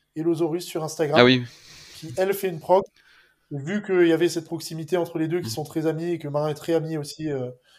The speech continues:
Speaker 1: et moi aussi d'ailleurs avec Célia, euh, Gabiani, et bah, du coup, on a bifurqué sur sa prog parce qu'on a, on s'est dit qu'on allait prendre la,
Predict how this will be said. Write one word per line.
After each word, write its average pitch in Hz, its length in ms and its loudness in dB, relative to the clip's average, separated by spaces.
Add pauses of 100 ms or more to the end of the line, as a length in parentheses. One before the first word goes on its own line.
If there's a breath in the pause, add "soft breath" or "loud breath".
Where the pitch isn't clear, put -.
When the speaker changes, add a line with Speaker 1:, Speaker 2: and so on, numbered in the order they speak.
(140 soft breath)
Speaker 1:
et 147 60 -10
moi 151 140 -2
aussi 156 180 -6
d'ailleurs 151 280 0
avec 139 200 -2
Célia, 151 480 0 (640)
euh, 147 160 -2
Gabiani, 147 600 -2
et 160 80 -6
bah, 151 140 2
du 147 120 -6
coup, 175 140 -4
on 175 60 0
a 156 80 2
bifurqué 143 380 -8
sur 151 180 -10
sa 143 120 -6
prog 185 260 -2
parce 135 180 -10
qu'on 143 120 -10
a, 131 180 -6
on 131 100 -12
s'est 135 140 -16
dit 151 100 -8
qu'on 143 140 -12
allait 135 100 -8
prendre 147 220 -6
la, 123 300 -6